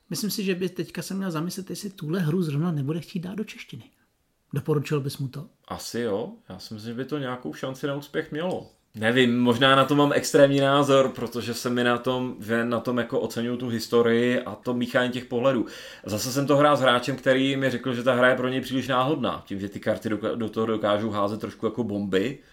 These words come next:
Speaker 2: jo, že se najednou objeví von Manstein zrovna v tomhle sektoru a Rusové tam nějak drsně prohrajou a podobně.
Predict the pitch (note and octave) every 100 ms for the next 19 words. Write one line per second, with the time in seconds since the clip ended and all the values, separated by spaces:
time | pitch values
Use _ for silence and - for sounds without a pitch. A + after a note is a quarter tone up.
0 | _ _ - G#2 G#2+ F#2+ G#2+ G2 G#2 G#2+
1 | G#2 G2 A2 A2 A#2+ A2 A2 G#2+ - A#2
2 | A#2+ A2+ A2 A2+ A2 A#2+ A#2 A#2 A2 A#2
3 | A#2 A#2+ A#2+ A#2 - - - G#2 G#2 A#2
4 | A2+ A2 A2+ A2 A2 A2 - B2 A#2 G#2
5 | G2+ G2+ G#2+ A#2+ A#2+ G2+ G2+ A2 A2+